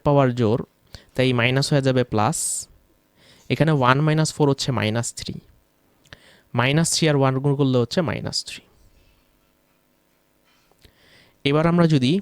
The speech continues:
পরের উপাদানের জন্য যাই, that is, M three two, তিন নাম্বার সারি, দুই নাম্বার কলাম, minus one to the power three plus two, তিন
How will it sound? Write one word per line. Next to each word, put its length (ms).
পরের 300
উপাদানের 440
জন্য 140
যাই, 160
that 120
is, 80
M 40
three 320
two, 120
তিন 220
নাম্বার 320
সারি, 160
দুই 160
নাম্বার 320
কলাম, 220
minus 340
one 160
to 120
the 120
power 260
three 240
plus 180
two, 140
তিন 140